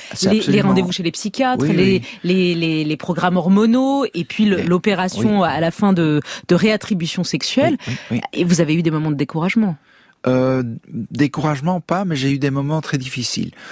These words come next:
Speaker 1: Certainement après les opérations du visage, euh, dont je récupérais moins vite que,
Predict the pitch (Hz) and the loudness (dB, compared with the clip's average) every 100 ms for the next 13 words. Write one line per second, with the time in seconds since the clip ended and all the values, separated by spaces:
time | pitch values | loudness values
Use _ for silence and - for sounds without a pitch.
0 | - - 139 - 143 143 131 139 123 117 | -14 -6 -6 -2 -2 -2 -2 -2 -2 -2
1 | 117 113 110 135 113 101 104 101 123 165 | -4 -4 -4 -2 -2 -2 -2 0 0 -2
2 | 151 - 104 101 95 113 113 120 110 110 | -4 -6 -4 -4 -2 -2 -2 -4 -6 -4
3 | 113 117 113 113 117 - 113 92 | -4 -2 0 -2 -4 -6 -6 -6